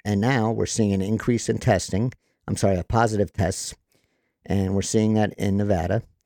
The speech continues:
And where we once heard about how the bubble in Nevada would work, we're not hearing any more talk about a bubble. We don't know what's going on at the U F C Apex as far as testing and protocol, or if things are even being handled,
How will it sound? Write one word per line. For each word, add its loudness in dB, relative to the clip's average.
And -2
where 0
we 2
once 0
heard 2
about 2
how 2
the -2
bubble 2
in -2
Nevada 0
would 0
work, -2
we're 2
not 2
hearing 0
any 2
more 0
talk 0
about 2
a 0
bubble. 0
We 2
don't 4
know 4
what's 0
going 2
on 0
at 0
the 0
U 2
F -2
C -2
Apex 0
as -2
far 0
as -4
testing 0
and -4
protocol, 2
or -2
if -4
things 2
are 2
even 2
being 2
handled, 0